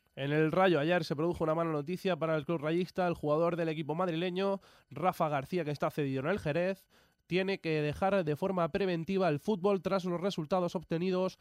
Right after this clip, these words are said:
por unas dolencias cardíacas del futbolista. Hoy harán doble sesión de entrenamiento del primer equipo, los de Paco Gémez, para preparar ya su próximo encuentro, que será ante el Español. Y mañana el equipo va a disputar un partido amistoso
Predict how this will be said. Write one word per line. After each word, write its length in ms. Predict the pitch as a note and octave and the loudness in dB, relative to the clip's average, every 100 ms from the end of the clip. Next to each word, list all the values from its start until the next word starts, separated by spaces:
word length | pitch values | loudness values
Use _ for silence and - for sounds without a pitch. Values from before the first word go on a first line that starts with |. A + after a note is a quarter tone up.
| - - - | -20 -20 -6
por 180 | A#2+ | -2
unas 320 | C#3+ F3+ F3+ D3+ | -2 0 -2 0
dolencias 580 | D3+ F3 F3+ F#3 F3+ | 0 0 -2 -2 -2
cardíacas 840 | - D3 D3 F3+ F#3 E3 F3+ F3+ - - _ | -2 -2 0 0 -2 0 -2 -2 -8 -20 _
del 260 | B2+ F3+ F#3+ | -2 0 2
futbolista. 680 | G3+ D#3+ D#3+ B2 - A#2 A2 | 0 2 2 2 -2 -8 -6
Hoy 380 | - G3+ G#3+ A3+ - | 0 2 4 0 0
harán 440 | C#3+ F#3+ G#3 F3+ | 2 2 0 0
doble 300 | E3 G3 E3 | 2 2 2
sesión 320 | D3+ C#3 D3 | -2 -2 -2
de 60 | C#3 | -2
entrenamiento 500 | C3 C3 C3+ B2+ B2+ | -4 -4 -4 -4 -4
del 140 | C3 | -4
primer 240 | C3 D3 D3 | -4 -4 -4
equipo, 420 | C#3 D#3+ B2 B2 | -4 -4 -2 0
los 160 | B2 | -2
de 80 | C3+ | -2
Paco 220 | C3 F3 | 0 0
Gémez, 360 | D3 G3 G3 G3 - - _ | 0 0 2 -2 -6 -20 _
para 240 | F#3 G#3+ | 4 4
preparar 540 | G3 F#3 D#3 F3+ G3 F3+ | 4 2 4 2 2 2
ya 160 | F#3 | 2
su 180 | F#3 F3+ | 0 -2
próximo 320 | D#3+ F#3+ F3+ | -2 -2 0
encuentro, 340 | D#3+ D3+ F#3 F3+ | 0 0 -2 -2
que 80 | E3 | -2
será 320 | D3+ E3 E3+ - - - | 0 0 0 -6 -20 -4
ante 400 | F3 F#3 G#3 - | -4 0 0 2
el 160 | E3+ | 2
Español. 480 | E3 - D3 F3 F#3+ | 2 0 -2 2 4
Y 60 | B2 | 2
mañana 420 | A#2+ D3 F3 F#3+ | -2 -2 0 0
el 80 | D#3 | 0
equipo 300 | D3 F3 F3 | 0 0 2
va 80 | F3+ | 2
a 40 | |
disputar 360 | E3 C#3+ E3 F3+ | 2 0 2 2
un 100 | D#3+ | 0
partido 320 | D3 F#3+ F#3 | 0 0 0
amistoso 600 | E3 C#3 F#3 F3 F#3+ F#3 | 0 -2 -2 0 0 -2